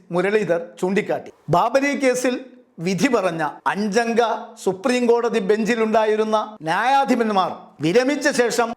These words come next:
പിന്നീട് ഏതെല്ലാം പദവികളിലാണ് നിയോഗിതരായത് എന്നത്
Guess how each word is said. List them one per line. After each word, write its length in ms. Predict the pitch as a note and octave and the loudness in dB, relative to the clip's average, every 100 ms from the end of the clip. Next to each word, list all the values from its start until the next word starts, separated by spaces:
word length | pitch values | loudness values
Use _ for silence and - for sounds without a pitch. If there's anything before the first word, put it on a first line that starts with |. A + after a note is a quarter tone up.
| - | -4
പിന്നീട് 500 | E3 A3 A#3+ A#3 G#3 G3 G#3 - D#3+ | -2 2 2 2 2 0 -4 -4 0
ഏതെല്ലാം 420 | A3+ A3+ G#3+ G#3+ G#3 G#3+ | 2 2 2 0 0 0
പദവികളിലാണ് 800 | G3 A3+ C4+ B3+ A#3+ A3+ G#3+ G#3 G3+ - - F#3+ | 0 2 2 2 4 2 2 0 -4 -8 -14 -4
നിയോഗിതരായത് 920 | G3 B3+ D4 C#4 A#3+ F#3 F#3 G3 F3+ E3 - - _ C#3+ D3 | 2 4 4 2 2 2 2 0 0 -2 -8 -20 _ -6 -4
എന്നത് 300 | F3 E3+ D#3 | 0 -2 -2